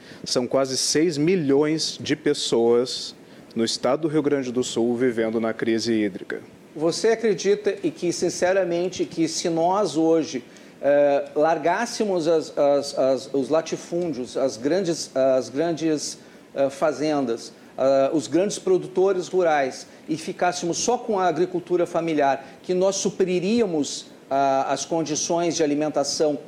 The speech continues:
Speaker 2: do Brasil?
Speaker 1: Não, e não foi isso que eu disse.
Speaker 2: Não,
Speaker 1: O
Speaker 2: mas,
Speaker 1: que eu estava
Speaker 2: mas o que que
Speaker 1: falando,
Speaker 2: acontece que está
Speaker 1: o que
Speaker 2: sendo
Speaker 1: eu estava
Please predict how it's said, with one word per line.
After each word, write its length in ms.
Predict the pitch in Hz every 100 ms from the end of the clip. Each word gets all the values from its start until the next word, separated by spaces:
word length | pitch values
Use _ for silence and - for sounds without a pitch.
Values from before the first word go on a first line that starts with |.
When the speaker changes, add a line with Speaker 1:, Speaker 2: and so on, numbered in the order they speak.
| - 127 226
Speaker 2:
do 180 | 262
Brasil? 580 | 277 202 160 131 180 214 - - - - - 113
Speaker 1:
Não, 360 | 117 123 147
e 40 | 151
não 100 | 151
foi 240 | - 135
isso 220 | 139 -
que 60 | 143
eu 60 |
disse. 320 | 131 131 123 - -
Speaker 2:
Não, 180 | 170 151
Speaker 1:
O 40 | 123
Speaker 2:
mas, 100 | 175
Speaker 1:
que 40 |
eu 60 | 143
estava 240 | 139 147
Speaker 2:
mas 100 | 151
o 40 | 160
que 60 |
que 60 | 160
Speaker 1:
falando, 220 | 135 269
Speaker 2:
acontece 540 | 233 190 185 185 185
que 340 | 147 170 160 -
está 260 | 143 - 151
Speaker 1:
o 20 |
que 60 | 123
Speaker 2:
sendo 160 | 160
Speaker 1:
eu 80 | 160
estava 260 | 143 139